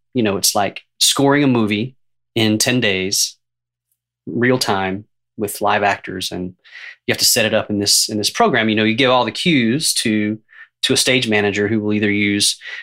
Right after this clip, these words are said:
a visual cue, say an actor, you know, "I want this cue to happen when the door opens, or, uh, on this line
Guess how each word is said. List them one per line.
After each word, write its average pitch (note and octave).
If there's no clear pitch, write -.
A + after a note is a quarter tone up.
a C3
visual B2
cue, A2+
say A2
an G#2+
actor, G#2
you A2+
know, G#2+
"I G#2+
want G#2+
this B2
cue A#2
to G#2
happen G#2
when G#2
the G2+
door G2+
opens, -
or, G2+
uh, F#2+
on A2
this A#2+
line G2